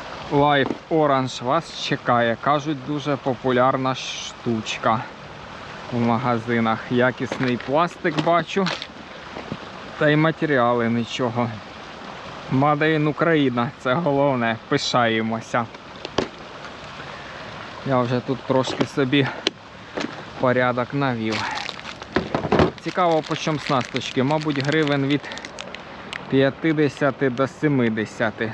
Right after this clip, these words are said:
судячи по, з виду по якості, їхня ціна. Треба буде глянути по ссылочках в описі, коли нам їх дадуть, ті ссылочки в опис.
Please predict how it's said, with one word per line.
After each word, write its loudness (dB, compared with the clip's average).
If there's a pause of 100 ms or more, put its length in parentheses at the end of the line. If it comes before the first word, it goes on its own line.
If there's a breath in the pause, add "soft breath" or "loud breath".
(120)
судячи 2
по, 2
з -4
виду 4
по 0
якості, 0 (180)
їхня -2
ціна. 0 (1040)
Треба 2
буде 4
глянути 0 (140)
по 2
ссылочках 2
в 2
описі, -2
коли 4
нам 2
їх 0 (120)
дадуть, 0 (260)
ті -2
ссылочки 0 (880)
в 4
опис. 2